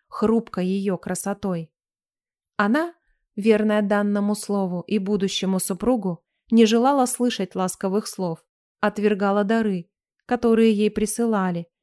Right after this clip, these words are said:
и ни шагу не ступала без дуэньи, старой склочной старухи.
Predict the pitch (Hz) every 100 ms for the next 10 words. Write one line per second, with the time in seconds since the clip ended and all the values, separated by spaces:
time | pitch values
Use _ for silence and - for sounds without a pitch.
0 | _ 247 247 240 - 226 196 196 190 -
1 | 190 208 262 247 185 196 185 220 208 185
2 | 175 165 - _ _ _ - - 262 247
3 | 240 - 240 220 - 208 208 233 233 196
4 | - 175